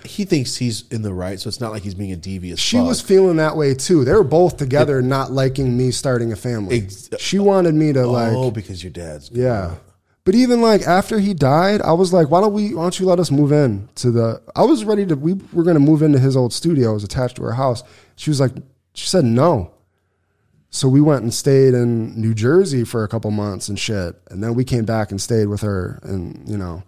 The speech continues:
Speaker 2: in my dad's old studio and shit. But she didn't, April couldn't be more fucking amazing to her. Period. Let me, like, I can't stress that enough. She's better to her than I was a lot of the times.
Speaker 1: You kinda,
Speaker 2: April
Speaker 1: it happens that way though.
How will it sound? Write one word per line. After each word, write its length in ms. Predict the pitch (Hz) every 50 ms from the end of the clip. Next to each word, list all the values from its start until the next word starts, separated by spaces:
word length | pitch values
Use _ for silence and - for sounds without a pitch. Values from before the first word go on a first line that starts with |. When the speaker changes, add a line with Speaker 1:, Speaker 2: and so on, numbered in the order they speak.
| _ _ -
Speaker 2:
in 80 | 107
my 120 | 110 110 107
dad's 260 | 98 120 117 117 104
old 120 | 110 101 92
studio 380 | - - 143 143 131 123 110 101
and 80 | 98 90
shit. 260 | - 101 95 87 - _ _ _ _ - - - - _ -
But 240 | 135 127 123 123
she 180 | - - - 185
didn't, 400 | 196 214 220 233 214 190 - - -
April 320 | 131 160 180 185 214 208 208
couldn't 440 | 208 - 180 175 175 180 - 123 104
be 240 | 127 135 147 160 160
more 340 | 139 123 123 127 127 127 123
fucking 480 | - - 127 113 - - 123 117 117 -
amazing 580 | - 107 107 113 113 117 110 98 107 101 101 95
to 60 | 92
her. 340 | 87 90 90 - - - _ _ _ _ _ _ _ -
Period. 360 | - 160 175 156 131 113 107
Let 60 | 127 156 160 156
me, 60 | -
like, 280 | 127 127 123 117 - - _ _ _ _ -
I 60 | 127
can't 300 | 135 - 196 202 185 -
stress 320 | - - - 165 147 - -
that 160 | 151 135 110
enough. 380 | 101 107 127 117 78 - - - _ _ _ _
She's 320 | - - - 214 214 - 160
better 400 | 120 98 147 156 170 170 160 151
to 180 | 135 - 151 147
her 160 | 143 135 123
than 220 | 113 117 113 113 98 -
I 280 | 113 117 131 143 147 135
was 560 | 123 120 117 110 98 92 95 98 - - - _ _ _ _ _ _ _
a 80 | - 107
lot 240 | 113 123 127 127 123
of 60 | 113
the 60 | 110
times. 560 | 107 - 135 139 131 113 95 - 139 - - - - _ _ _ _ _ _ _ _
Speaker 1:
You 80 | - 110
kinda, 140 | 127 135
Speaker 2:
April 240 | 131 - 160 147 135
Speaker 1:
it 140 | 131 - -
happens 340 | 110 101 127 127 127 107 95
that 160 | 98 95 78
way 140 | 62 76 80
though. 240 | 71 67 58 - -